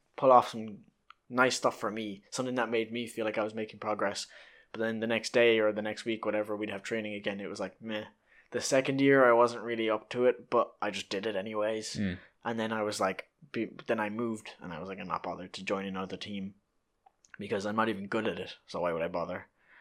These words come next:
Speaker 1: And I was <laughs> like, "There's no point in me starting another sport when I'm not even good at
Speaker 2: Yeah,
Speaker 1: any
Speaker 2: if you're
Speaker 1: of
Speaker 2: not
Speaker 1: them."
Speaker 2: enjoying it, why would you keep going?
Speaker 1: Yeah,
Speaker 2: Like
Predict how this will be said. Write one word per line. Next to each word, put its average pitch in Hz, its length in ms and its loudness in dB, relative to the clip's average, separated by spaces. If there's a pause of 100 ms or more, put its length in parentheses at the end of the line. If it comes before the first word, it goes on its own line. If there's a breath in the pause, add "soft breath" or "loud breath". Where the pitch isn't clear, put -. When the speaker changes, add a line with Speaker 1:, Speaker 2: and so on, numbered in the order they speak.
(400 loud breath)
Speaker 1:
And 110 80 2
I 101 160 6
was - 220 6
<laughs> - 0 -
like, - 840 4
"There's 139 160 4
no 143 160 8
point 127 260 2
in 107 40 -8
me 117 100 -4
starting 110 400 4
another 101 360 0
sport 107 360 6
when 98 100 -2
I'm 98 80 -2
not 101 120 0
even 98 220 -4
good 101 180 2
at 101 100 4
Speaker 2:
Yeah, 98 60 6
Speaker 1:
any 92 60 4
Speaker 2:
if 101 40 -2
you're 110 60 2
Speaker 1:
of 139 80 6
Speaker 2:
not 131 60 6
Speaker 1:
them." 110 40 4
Speaker 2:
enjoying 92 440 2
it, 92 140 -8
why 90 140 -2
would 90 180 -4
you 95 60 -8
keep - 200 -14
going? 92 260 -4
Speaker 1:
Yeah, 90 300 -4
Speaker 2:
Like - 0 -